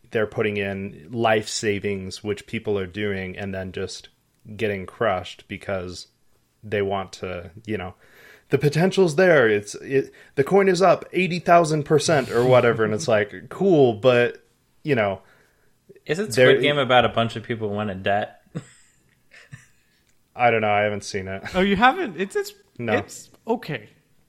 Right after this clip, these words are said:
Speaker 3: It's okay. But
Speaker 1: Okay.
Speaker 3: yeah, neither here nor there. <laughs>
Speaker 1: Anyway, but it, like, the whole thing is, like, they just, whoever those people were, just capitalized on the hype of Squid Game,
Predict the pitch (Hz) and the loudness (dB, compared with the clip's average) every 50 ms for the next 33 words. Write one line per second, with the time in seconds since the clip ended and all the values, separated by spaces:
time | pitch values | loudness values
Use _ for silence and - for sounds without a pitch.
0 | _ _ _ _ _ - 180 156 - 196 170 - - - - _ _ _ _ _ | _ _ _ _ _ -16 -14 -10 -10 -10 -10 -10 -12 -16 -18 _ _ _ _ _
1 | _ _ _ _ _ _ _ _ _ _ - - 135 120 110 117 117 131 131 - | _ _ _ _ _ _ _ _ _ _ -8 -6 -6 -6 -6 -8 -10 -12 -12 -12
2 | 156 151 _ _ - 147 139 127 113 123 135 135 139 135 139 139 135 131 120 123 | -14 -18 _ _ -12 -6 -4 -4 -4 -6 -8 -12 -10 -8 -6 -4 -4 -4 -6 -8
3 | 110 98 104 110 101 - - - _ _ - - - - - - 214 214 220 180 | -10 -12 -12 -16 -18 -18 -20 -20 _ _ -20 -20 -14 -6 -2 2 6 6 8 8
4 | 147 135 131 - - - - 139 - 156 208 226 214 214 220 208 202 202 190 170 | 8 8 6 4 0 -12 -14 -2 4 8 8 8 8 8 6 6 6 6 6 6
5 | - 180 151 160 185 175 - 226 240 220 185 147 143 139 127 139 135 123 123 117 | 6 4 4 4 2 2 4 2 2 2 2 0 0 0 4 6 6 6 4 4
6 | 117 123 135 147 139 147 143 - - - 95 - - - 107 123 117 135 160 156 | 4 4 4 4 4 2 -2 -2 -4 -10 -10 -12 -12 -12 -10 -4 0 0 0 0
7 | 143 156 143 139 135 135 127 131 - _ - 101 87 98 110 - 147 127 - 123 | 0 0 2 4 4 4 2 0 -6 _ -16 -18 -18 -14 -10 -8 -8 -6 -4 -4
8 | 120 117 113 110 - _ _ _ - 107 107 143 180 165 139 131 139 165 170 - | -4 -4 -6 -8 -12 _ _ _ -6 0 4 4 6 6 6 4 2 2 -2 -6
9 | _ _ _ _ _ _ _ _ - 120 135 - - - - - - - - 143 | _ _ _ _ _ _ _ _ -8 -4 -4 -4 -2 0 2 2 2 2 2 4
10 | 139 127 123 123 117 120 - - 113 113 113 113 110 110 117 - _ _ _ _ | 4 6 4 4 2 -2 -4 -2 0 2 2 0 0 -2 -6 -10 _ _ _ _
11 | _ _ _ _ - 123 123 120 - - 165 165 156 143 - 139 127 - - - | _ _ _ _ -6 -2 -2 0 2 4 4 4 4 2 0 -4 -4 -4 -4 -4
12 | - 156 170 170 131 123 117 107 104 104 110 127 135 131 | 0 2 2 2 2 0 0 0 0 -2 -4 -6 -8 -12